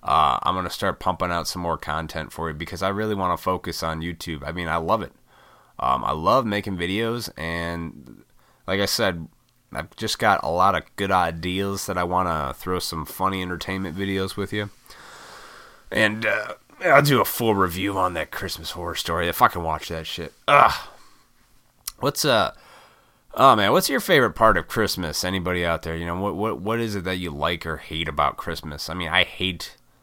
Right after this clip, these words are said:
the fucking shopping part of it, you know what I mean? I mean, the day, not even the day after Thanksgiving, it is Thanksgiving afternoon now, and we start shopping for shit. Amazon,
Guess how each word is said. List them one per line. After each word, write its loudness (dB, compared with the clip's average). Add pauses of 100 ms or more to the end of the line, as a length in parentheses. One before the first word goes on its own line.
(300)
the -4
fucking 2
shopping 4
part 2
of -6
it, -4
you -6
know -2
what 0
I -2
mean? -4 (100)
I -6
mean, -2
the -4
day, 0 (300)
not 6
even 2
the 4
day 2
after 2
Thanksgiving, -2
it -2
is -2
Thanksgiving -4
afternoon -2
now, 0
and -4
we -4
start -2
shopping 4
for -6
shit. -4
Amazon, 0